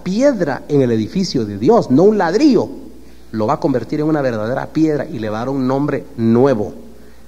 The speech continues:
El nombre, hermanos, de esa unidad que se llama Cristo. En Cristo todos estamos unidos como un edificio bien establecido. Así que, hermanos, que Dios nos dé sabiduría. Ojalá, hermanos, nuestra estancia en la iglesia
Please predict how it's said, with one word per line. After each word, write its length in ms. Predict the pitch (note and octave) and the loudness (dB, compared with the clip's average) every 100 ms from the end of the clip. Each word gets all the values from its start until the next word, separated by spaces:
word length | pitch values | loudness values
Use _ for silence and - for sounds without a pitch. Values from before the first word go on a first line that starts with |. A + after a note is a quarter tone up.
| - | -6
El 160 | A2+ | -2
nombre, 280 | C3 F3+ F3+ | 0 0 -2
hermanos, 480 | D3 C#3+ D3+ D3+ - A#2+ | -2 -2 -2 -2 -6 -10
de 80 | A#2 | -8
esa 160 | C3+ C3+ | -6 -6
unidad 640 | A#2+ A2+ A2 A#2+ G#2+ F2 - - - - - - - - - | -4 -6 -6 -8 -8 -12 -18 -20 -20 -20 -20 -20 -20 -20 -16
que 100 | - | -12
se 140 | G#2 G2 | -10 -8
llama 260 | G2+ G#2 | -4 -4
Cristo. 640 | G2+ - G2+ - - D3 - - - - - - - - - | -2 0 0 0 -2 -2 -4 -16 -20 -20 -20 -20 -20 -20 -2
En 140 | B2 | 0
Cristo 420 | B2 F3+ A3+ C#3 A2 | 2 0 0 0 -2
todos 320 | D3+ C#3 C3 | 0 0 -4
estamos 460 | A2 A#2+ B2+ B2 - | -4 -2 -2 -4 -4
unidos 560 | B2+ G#2+ A2+ F#2+ D#2 - - - - - | 0 2 2 0 -6 -12 -20 -20 -20 -4
como 240 | G2 F#2+ | -2 0
un 100 | B2+ | 0
edificio 540 | A#2+ G#2 B2+ B2 C#3 C3+ - - - | 0 0 -2 0 -2 -2 -14 -20 -12
bien 380 | G#2+ A2 B2 A#2 | -4 0 2 0
establecido. 580 | F#2+ F#2 F#2 D#2+ F#2 - - - - - - - | -2 -4 -4 -6 -8 -8 -18 -20 -20 -20 -20 -14
Así 200 | - D#3+ | -10 -2
que, 80 | |
hermanos, 380 | D#3+ D#3+ E3 - - - - | 0 0 -2 -6 -16 -20 -4
que 100 | C3 | -2
Dios 180 | F#3 | 0
nos 140 | F#3 E3 | -2 -2
dé 80 | D#3+ | -2
sabiduría. 560 | D#3 C#3 B2+ A2 G#2 | -4 -2 -2 -2 -4
Ojalá, 280 | C#3 D#3+ D#3+ | -4 -2 -2
hermanos, 460 | D#3 D3 D#3 - - - - - - | -2 -2 -2 -4 -10 -20 -20 -20 -4
nuestra 260 | C3 C3 C3+ | -4 -2 -2
estancia 300 | F#3 F3+ F#3 | 0 0 0
en 40 | |
la 60 | F3 | 0
iglesia 460 | E3+ E3+ F3 F3 | 0 0 -4 -6